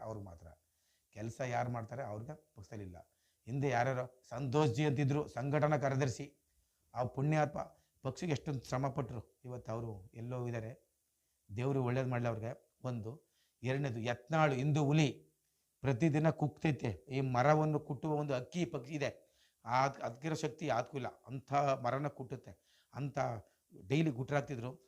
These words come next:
ಹಿಂದೂ ಹುಲಿ ಅಂತ, ಅಂಥವ್ರಿಗೆ ಮೂಲಕ್ಕೆ ಕಳಿಸ್ತಾ ಇದ್ದಾರೆ ಇವರು. ನೋಡೋಣ,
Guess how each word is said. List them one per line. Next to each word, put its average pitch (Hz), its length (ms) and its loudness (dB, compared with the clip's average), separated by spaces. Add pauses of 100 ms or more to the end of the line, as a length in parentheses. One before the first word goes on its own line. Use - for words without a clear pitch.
(120)
ಹಿಂದೂ 139 260 -2
ಹುಲಿ 127 240 0
ಅಂತ, 113 140 -10 (520)
ಅಂಥವ್ರಿಗೆ 127 520 -2
ಮೂಲಕ್ಕೆ 120 280 -2
ಕಳಿಸ್ತಾ 110 260 -6
ಇದ್ದಾರೆ 107 220 -6
ಇವರು. 98 140 -12 (360)
ನೋಡೋಣ, 139 340 -4